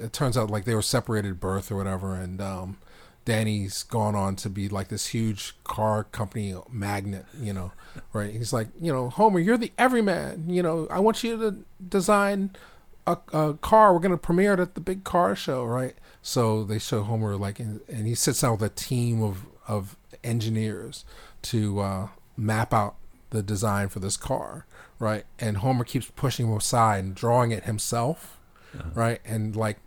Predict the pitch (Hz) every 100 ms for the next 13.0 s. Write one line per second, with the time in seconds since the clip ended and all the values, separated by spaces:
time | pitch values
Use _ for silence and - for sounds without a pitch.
0 | - 117 120 123 120 123 131 139 123 113
1 | 120 - 135 131 - - 131 113 107 110
2 | 101 117 113 110 104 123 113 110 104 98
3 | 107 117 117 - - - - 117 - 123
4 | - 110 107 113 113 104 127 123 117 120
5 | 113 113 110 107 107 110 107 98 113 110
6 | 110 - 107 113 120 - - - - 113
7 | - 107 104 - 113 110 104 98 - 104
8 | 110 98 101 110 117 110 110 98 - -
9 | - - - - - - - 113 - 127
10 | 123 117 113 123 113 113 113 110 117 -
11 | 113 107 - 113 110 117 117 113 110 120
12 | - 117 104 117 123 120 - 113 107 104